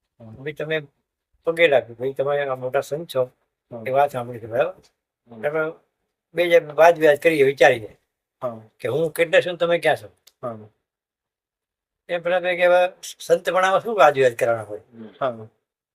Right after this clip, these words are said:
Speaker 2: અને તમને ખાતરી છે તો હશો કે
Speaker 1: હા.
Speaker 2: ના, મારે કે આપણે જોવું છે.
Speaker 1: હમ.
Speaker 2: તો કેમ કરો તમે, તમારી વાણી બોલો.
Speaker 1: હમ.
Speaker 2: એ પેલા તો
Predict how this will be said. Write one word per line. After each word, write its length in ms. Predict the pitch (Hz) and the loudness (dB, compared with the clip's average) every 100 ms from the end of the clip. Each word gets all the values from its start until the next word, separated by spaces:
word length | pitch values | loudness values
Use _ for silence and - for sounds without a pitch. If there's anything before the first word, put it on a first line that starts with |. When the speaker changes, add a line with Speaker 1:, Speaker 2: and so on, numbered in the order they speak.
| _ _ - | _ _ -4
Speaker 2:
અને 100 | 131 | -2
તમને 240 | 170 185 185 | 0 0 2
ખાતરી 360 | 190 214 226 | 4 4 2
છે 100 | 160 | 2
તો 120 | 165 185 | 4 4
હશો 200 | 190 226 123 - _ _ _ _ _ _ - | 6 6 4 0 _ _ _ _ _ _ -2
કે 40 | 165 | 2
Speaker 1:
હા. 60 | |
Speaker 2:
ના, 180 | 196 196 | 4 4
મારે 240 | 156 160 170 | 6 4 6
કે 120 | 170 | 4
આપણે 200 | 165 160 | 2 0
જોવું 260 | 135 170 170 | 2 2 2
છે. 120 | 123 104 _ _ _ _ _ 120 | -2 -6 _ _ _ _ _ -20
Speaker 1:
હમ. 140 | 110 _ _ _ _ _ _ _ _ _ _ _ _ _ - | -20 _ _ _ _ _ _ _ _ _ _ _ _ _ -8
Speaker 2:
તો 60 | 170 | -8
કેમ 260 | 175 185 | -6 -4
કરો 180 | 208 185 | 0 2
તમે, 240 | 165 165 160 | 2 0 0
તમારી 240 | 165 156 | 2 2
વાણી 200 | 151 170 | 2 2
બોલો. 260 | 175 160 104 _ _ _ _ _ _ _ | 2 0 0 _ _ _ _ _ _ _
Speaker 1:
હમ. 200 | 113 110 _ _ _ - | -20 -20 _ _ _ -6
Speaker 2:
એ 120 | 131 | -4
પેલા 260 | 147 170 | 2 4
તો 120 | 165 | 6